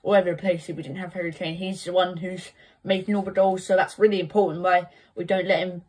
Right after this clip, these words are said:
go in the summer. But obviously, if we don't win a trophy this season, or we don't improve, don't even get top four, or even a Europa League place, uh, with that,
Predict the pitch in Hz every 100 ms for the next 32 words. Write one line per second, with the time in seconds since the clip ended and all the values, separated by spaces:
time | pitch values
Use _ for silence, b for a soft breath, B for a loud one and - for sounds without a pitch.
0 | _ 214 202 170 175 170 160 175 - 185
1 | - 180 175 170 b b b - 190 202
2 | 190 156 - 190 185 170 170 175 175 180
3 | 180 175 175 175 - 175 190 175 - 190
4 | 180 196 185 180 175 - 185 - 190 185
5 | 180 190 170 - 180 185 180 185 190 190
6 | 180 - 196 190 - - b b b b
7 | - 175 175 175 175 185 185 180 - -